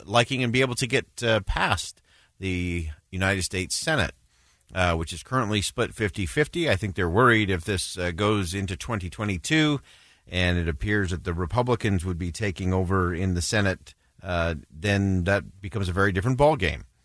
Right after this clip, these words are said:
And so that's where we began the day today. And, uh, if you didn't hear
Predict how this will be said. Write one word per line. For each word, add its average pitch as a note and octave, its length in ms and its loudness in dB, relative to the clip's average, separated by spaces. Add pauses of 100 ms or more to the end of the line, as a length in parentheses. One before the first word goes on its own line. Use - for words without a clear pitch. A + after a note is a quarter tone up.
(580)
And F#2 840 2 (680)
so A2 140 -6
that's G#3 160 4
where G3 100 4
we C#3 180 4
began A2+ 420 4
the G2+ 80 2
day D#2 200 0
today. C#2+ 500 -8 (840)
And, F2 520 0
uh, E2+ 40 -2
if E2+ 140 -2
you G#2+ 60 -2
didn't C#3 280 -2
hear B2+ 560 2